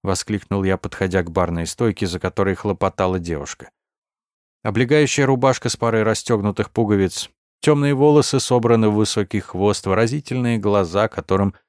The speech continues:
не нужна подводка. Смотрю на неё и понимаю — что вновь попал под чары этой красавицы-метиски. «Фрэнк», — сухо поприветствовала она меня.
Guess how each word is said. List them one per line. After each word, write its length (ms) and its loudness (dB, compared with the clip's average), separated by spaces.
не 120 2
нужна 380 0
подводка. 640 -2
Смотрю 520 -2
на 80 0
неё 320 0
и 80 0
понимаю — 600 -2
что 200 0
вновь 260 2
попал 360 -2
под 240 -6
чары 340 0
этой 200 -2
красавицы-метиски. 1400 -4
«Фрэнк», — 440 -4
сухо 340 -4
поприветствовала 760 0
она 120 -2
меня. 320 -2